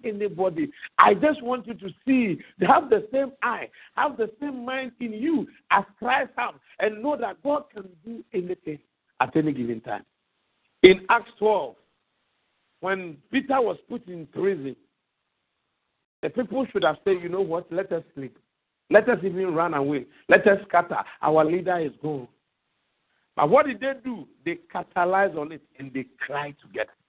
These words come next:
And by their praying, what happened? The man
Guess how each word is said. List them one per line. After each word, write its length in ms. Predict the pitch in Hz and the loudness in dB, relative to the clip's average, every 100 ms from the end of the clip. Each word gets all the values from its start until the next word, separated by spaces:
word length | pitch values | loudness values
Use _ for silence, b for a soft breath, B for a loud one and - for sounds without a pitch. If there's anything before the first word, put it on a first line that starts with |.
| _ _ _ B B | _ _ _ B B
And 260 | 190 196 180 | 4 4 2
by 300 | 233 349 440 370 | 2 2 0 -2
their 240 | 254 196 - - | 0 0 -4 0
praying, 380 | 262 320 240 175 | 2 2 0 0
what 180 | 262 | -2
happened? 340 | 196 208 151 101 _ _ _ _ - | -2 -4 -6 -20 _ _ _ _ -14
The 100 | 180 | -14
man 440 | 185 226 254 254 | -12 -12 -12 -14